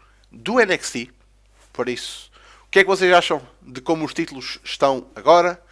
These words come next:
Ahm, há alguma divisão que esteja a precisar de alguma coisa? Há algum título que precisa de um bocadinho mais de destaque? Há necessidade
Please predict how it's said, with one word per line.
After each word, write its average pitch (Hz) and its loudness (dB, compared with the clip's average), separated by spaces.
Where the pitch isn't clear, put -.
Ahm, 135 0
há 113 2
alguma 131 4
divisão 135 -2
que - -10
esteja 127 -4
a - -8
precisar 120 -4
de 120 -2
alguma 123 -4
coisa? 127 -6
Há 107 0
algum 113 0
título 123 -10
que - -20
precisa 120 -6
de 117 -12
um 120 -10
bocadinho 110 -14
mais 107 -8
de - -20
destaque? - -2
Há 247 8
necessidade 220 0